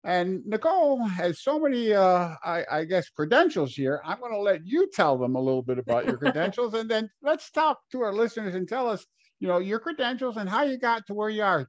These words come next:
Speaker 1: today, okay? So welcome aboard,
Speaker 2: Sure.
Speaker 1: Nicole.
Speaker 2: Thank you for having me, Jim. So my day job is as the National Coordinator of esteem, E S T E E M, like the word. And
Speaker 1: Right.
Speaker 2: esteem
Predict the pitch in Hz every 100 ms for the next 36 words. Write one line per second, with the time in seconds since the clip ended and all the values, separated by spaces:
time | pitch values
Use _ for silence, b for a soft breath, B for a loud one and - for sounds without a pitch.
0 | - 104 92 104 202 262 247 _ - 175
1 | 294 277 254 202 190 123 104 104 135 -
2 | _ _ _ _ _ _ _ 330 453 415
3 | 381 339 359 453 254 202 170 160 147 147
4 | - _ - - 247 240 240 B B B
5 | B _ - 262 269 247 302 440 381 202
6 | 180 277 302 226 226 220 208 247 214 208
7 | 196 202 202 202 208 226 254 247 247 -
8 | 233 208 202 196 196 - 180 151 208 -
9 | _ _ - 185 156 190 285 - _ _
10 | _ _ 196 180 156 - 330 320 254 220
11 | 190 175 170 175 311 330 _ 175 151 277
12 | 202 254 - - - 208 202 - - 269
13 | 302